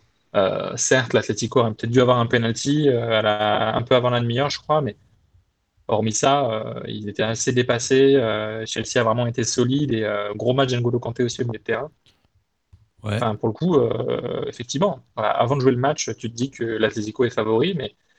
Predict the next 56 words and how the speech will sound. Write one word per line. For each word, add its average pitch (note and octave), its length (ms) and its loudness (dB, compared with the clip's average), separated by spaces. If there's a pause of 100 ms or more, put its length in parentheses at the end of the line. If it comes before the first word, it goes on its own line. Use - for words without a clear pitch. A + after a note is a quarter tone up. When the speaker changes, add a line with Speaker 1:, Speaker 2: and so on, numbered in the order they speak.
(120)
Speaker 1:
parce - 100 -14
que A#2+ 60 -4
je - 60 -6
crois B2+ 120 -10
que - 60 -8
c'est A#2 80 -2
la G2+ 80 2
première B2 360 -2
fois C3+ 140 -6
que - 60 -8
Chelsea C3+ 560 -2
arrive A2 280 0
en A2 120 -2
quart C3 340 0
depuis A2+ 360 -8
un G#2+ 80 -4
petit - 260 -8
moment B2 280 0
déjà. B2 320 -2 (920)
Euh, G#2+ 380 -2
je G#2+ 60 -4
me - 20 -6
demande A2+ 180 0
si - 60 -4
ça B2+ 60 0
Speaker 2:
Ouais. A2 40 2
Speaker 1:
fait A2+ 80 2
pas A2 140 2
sept - 340 -2
ans. B2 260 4
Euh, A2 260 2
si, C3 120 -2
c'est B2+ 100 4
ça, A#2+ 260 0
premier C#3+ 220 0
quart - 160 0
final B2+ 200 0
depuis A#2 180 -2
sept A#2+ 240 -4
ans. D3+ 100 2
Donc, A2+ 220 -4 (640)
euh, - 340 -8
que C3 140 -8
Chelsea B2 300 2
arrive A#2+ 240 0
à, G#2+ 280 -2
à A2 60 -8
ce - 220 -8
niveau-là, A#2 400 -2
c'est - 140 -8
une G#2 220 -12
belle B2 220 -2
perf B2 240 -2
de A#2+ 60 -2
leur A2 160 -4
part. D#3+ 240 -2